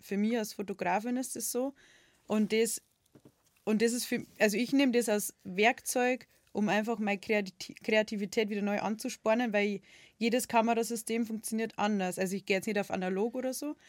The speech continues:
aber, ähm, für mich ist diese Kamera halt einfach wieder jetzt ein Neuanfang mit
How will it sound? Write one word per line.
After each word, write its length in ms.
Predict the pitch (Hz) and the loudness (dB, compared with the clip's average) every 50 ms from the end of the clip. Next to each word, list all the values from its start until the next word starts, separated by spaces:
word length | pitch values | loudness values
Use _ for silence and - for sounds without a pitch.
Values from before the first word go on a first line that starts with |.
| - - - - - - _ | -20 -20 -20 -20 -20 -12 _
aber, 540 | - 208 214 220 190 214 214 208 208 208 - - | 6 6 6 8 6 6 6 6 6 4 4 2
ähm, 540 | - 208 208 202 208 208 202 202 202 190 - _ _ _ _ _ _ _ _ _ _ | 2 2 2 2 2 2 2 0 -2 -4 -6 _ _ _ _ _ _ _ _ _ _
für 140 | - - 226 | -2 2 4
mich 160 | 220 240 262 | 4 6 4
ist 180 | 277 262 - - | 4 2 0 -4
diese 220 | 233 254 254 262 | -4 -2 -2 -2
Kamera 460 | - - 233 220 233 240 233 240 240 | 2 4 4 4 4 4 4 4 4
halt 120 | 254 233 - | 4 4 4
einfach 320 | - 220 233 220 240 214 | 2 0 0 -2 -4 -2
wieder 200 | 220 240 233 226 | 0 0 2 2
jetzt 260 | 220 220 - - - | 2 0 -4 -6 -4
ein 160 | - 190 202 208 | -2 0 2 2
Neuanfang 840 | 208 214 233 247 262 233 240 240 220 - - 226 220 233 240 233 226 - | 4 4 4 4 4 4 4 2 0 0 2 2 2 2 0 -4 -4 -2
mit 360 | - 220 220 214 - _ - | -2 -2 -2 -4 -6 _ -20